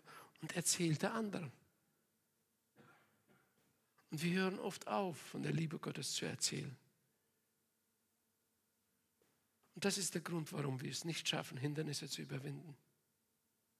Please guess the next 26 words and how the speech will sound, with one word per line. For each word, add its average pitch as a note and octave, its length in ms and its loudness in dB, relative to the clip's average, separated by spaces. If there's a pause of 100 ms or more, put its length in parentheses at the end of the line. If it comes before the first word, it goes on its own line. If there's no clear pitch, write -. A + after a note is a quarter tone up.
(1800)
Wenn D3 240 0
wir - 160 2
anfangen G3+ 420 0
zu - 160 -2
erzählen, F3 640 -2 (800)
ob - 180 -6
die E3 120 -6
Menschen D3+ 360 2
es C#3+ 180 -4
glauben A3 440 2
oder D#3+ 180 0
nicht, - 480 -2 (800)
sei E3+ 200 2
dir F3+ 200 0
eins F#3 260 2
gewiss, - 480 -2 (440)
wenn D3 200 0
der D3+ 100 2
Mensch E3 320 2
in E3+ 120 -4
schwierige E3 420 0
Situationen D#3 640 0
kommt, C3+ 300 -6 (440)
erinnert D#3 520 4
er C#3 140 0
sich, C3 280 -6